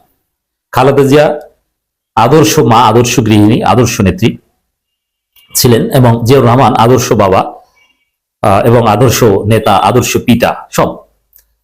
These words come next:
তো সেই জায়গায় তারেক রহমান তার মায়ের জন্য তার হৃদয় কাঁদে, এতে কোনো সন্দেহ নেই আমাদের। কিন্তু নেতা হিসাবে তারেক রহমান পুরোপুরি ভীতুর পরিচয় দিয়েছেন। যেমন জিয়াউর রহমান মৃত্যুকে ভয় করতেন না, আর তারেক রহমান ভয় দেশে আসেন না।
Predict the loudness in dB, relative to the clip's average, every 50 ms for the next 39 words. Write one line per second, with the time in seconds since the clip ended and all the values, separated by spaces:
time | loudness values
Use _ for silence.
0 | _ _ -4 -2 0 2 2 2 2 2 2 2 2 2 2 2 0 -2 -6 -12
1 | -20 _ _ _ _ _ _ _ _ _ _ _ _ 0 0 0 2 2 2 2
2 | 2 2 2 2 2 0 -2 -4 -8 -14 -20 -10 -4 -2 -2 0 0 2 2 0
3 | 0 0 0 0 0 0 0 0 0 2 2 2 2 2 0 0 -2 -2 0 0
4 | -2 -2 -2 -4 -4 -4 -4 -4 -2 -2 -2 -2 -2 -4 -4 -6 -6 -8 -12 -20
5 | _ _ _ -14 -6 -2 0 0 2 2 2 0 0 -2 -6 -12 -18 _ _ _
6 | _ _ -2 0 2 2 2 2 2 2 2 4 2 2 0 -2 -4 -10 -14 -20
7 | _ _ _ _ _ _ _ _ 0 0 0 2 2 2 2 2 2 2 2 2
8 | 4 4 2 2 2 2 2 2 2 2 2 4 2 2 2 0 0 -2 0 -2
9 | -4 -4 -8 -12 -16 _ _ _ _ _ _ _ _ _ _ _ _ _ _ _
10 | _ -20 -14 _ -2 0 2 2 2 2 2 2 4 4 2 2 2 2 2 0
11 | 0 2 2 2 2 2 2 0 0 -2 -2 -2 -2 -2 -2 -2 -2 -2 -2 0
12 | 0 0 0 0 0 0 0 0 0 0 2 2 2 2 2 0 0 -2 0 -2
13 | -2 -4 -6 -10 -14 -16 -18 -20